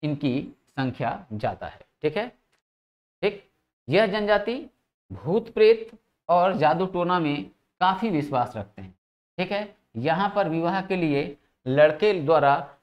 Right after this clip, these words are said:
लड़कियों को भगाने की प्रथा प्रचलित है, ठीक है। लड़-, <clears throat> यहाँ पर विवाह के लिए लड़कों द्वारा लड़कियों को भगाने की प्रथा प्रचलित है, ये बात भी आपको नहीं ध्यान रखना है, ये बात भी नहीं ध्यान रखना। बस सिंपल बात,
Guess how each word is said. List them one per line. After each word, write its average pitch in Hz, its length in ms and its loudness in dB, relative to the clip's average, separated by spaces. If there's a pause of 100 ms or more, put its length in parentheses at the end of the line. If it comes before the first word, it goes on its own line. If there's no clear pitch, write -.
लड़कियों 151 500 4
को 220 160 2
भगाने 156 480 0
की 185 120 -10
प्रथा 139 340 -4
प्रचलित 104 540 -10
है, 98 120 -18 (200)
ठीक 143 140 -6
है। 185 160 -6 (640)
लड़-, 139 340 0 (540)
<clears throat> 196 240 -4 (880)
यहाँ 147 300 -2
पर 175 100 2
विवाह 151 260 2
के 165 100 -6
लिए 175 100 0
लड़कों 143 420 0
द्वारा 131 260 2 (440)
लड़कियों 143 480 2
को 190 120 -2
भगाने 147 420 0
की 165 100 -8
प्रथा 143 280 -4
प्रचलित 123 500 -6
है, 113 260 2 (260)
ये 156 140 -2
बात 151 200 0
भी 151 140 -2
आपको 147 220 -2
नहीं 151 120 -6
ध्यान 151 260 -6
रखना 170 220 -8
है, 220 200 -4
ये 131 120 -2
बात 113 180 0
भी 120 140 -6
नहीं 101 140 -8
ध्यान 95 220 -16
रखना। 117 220 -12
बस 123 180 -4
सिंपल 147 300 -2
बात, 208 280 -2